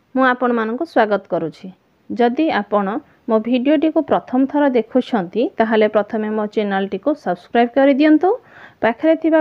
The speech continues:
ବେଲ୍ ଆଇକନ୍ଟିକୁ ଦବାଇ ଦିଅନ୍ତୁ, ଯାହାଦ୍ୱାରା ଆପଣ ମୋର ଆଗାମୀ ଭିଡ଼ିଓର ନୋଟିଫିକେସନ୍ ପାଇପାରିବେ।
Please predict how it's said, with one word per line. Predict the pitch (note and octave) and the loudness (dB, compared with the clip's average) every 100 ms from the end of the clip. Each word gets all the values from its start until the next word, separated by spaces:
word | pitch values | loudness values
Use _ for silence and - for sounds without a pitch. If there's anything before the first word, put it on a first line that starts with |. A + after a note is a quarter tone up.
| C4 | 2
ବେଲ୍ | G#3+ G#3+ G#3+ | 2 2 2
ଆଇକନ୍ଟିକୁ | G3+ G3+ G#3 G3+ A3+ E4+ | 0 0 -2 -2 0 2
ଦବାଇ | B3+ G#3 F#3+ F3 | 2 2 -2 -6
ଦିଅନ୍ତୁ, | E3 E3 F#3 F#3+ | -10 -12 -12 -6
ଯାହାଦ୍ୱାରା | A#3+ D4 C#4+ E4+ B4 - | -2 0 2 2 0 -6
ଆପଣ | A3 A3 G#3+ G#3 | -6 -4 -4 -2
ମୋର | G#3 G3+ _ _ _ | -4 -6 _ _ _
ଆଗାମୀ | - A#3+ D#4 F4+ F4 | -4 -2 -2 -2 0
ଭିଡ଼ିଓର | C4 G#3 G#3 F#3+ A3 - _ _ - | -2 0 0 0 -2 -8 _ _ -4
ନୋଟିଫିକେସନ୍ | C4 C4 C4+ C4+ A3+ A3+ D#4+ G#4+ | -2 0 -2 0 0 0 -2 -2
ପାଇପାରିବେ। | A#3 F#3+ E3+ E3+ D#3+ E3 | 0 0 -2 -8 -10 -14